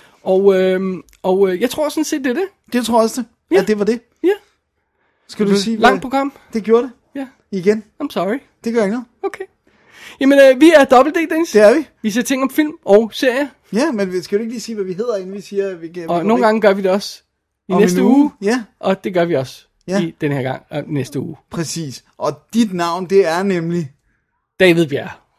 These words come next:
Speaker 2: Og jeg hedder også Dennis Rosenfeldt.
Speaker 1: Tak.
Speaker 2: Og det hedder vi også om en uge.
Speaker 1: But, but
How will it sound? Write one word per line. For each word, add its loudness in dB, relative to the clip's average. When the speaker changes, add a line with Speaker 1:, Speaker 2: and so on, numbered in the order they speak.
Speaker 2:
Og 8
jeg 8
hedder 8
også 2
Dennis -2
Rosenfeldt. -4
Speaker 1:
Tak. -8
Speaker 2:
Og 0
det 2
hedder 8
vi 6
også 2
om -2
en -4
uge. -8
Speaker 1:
But, -6
but -4